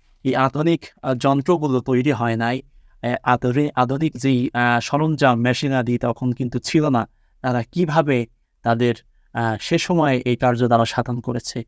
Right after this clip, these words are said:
এটি আসলেই একটি, আহ, ভাবনার বিষয় এবং চিন্তা করার মতো। প্রিয় দর্শক, আমরা এই মুহূর্তে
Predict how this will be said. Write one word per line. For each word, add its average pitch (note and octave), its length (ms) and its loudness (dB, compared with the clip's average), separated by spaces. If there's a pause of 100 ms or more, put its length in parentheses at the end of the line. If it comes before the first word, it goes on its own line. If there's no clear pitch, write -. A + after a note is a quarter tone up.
(260)
এটি C#3+ 420 -4
আসলেই B2+ 540 2 (200)
একটি, A#2 380 -2 (340)
আহ, A#2 320 4
ভাবনার B2+ 380 2
বিষয় D3+ 380 0
এবং A#2 420 -2
চিন্তা B2 300 0
করার A#2 240 2
মতো। A#2 380 -8
প্রিয় C#3+ 160 2
দর্শক, C#3+ 460 0
আমরা B2 280 0
এই B2+ 100 2
মুহূর্তে C3 520 0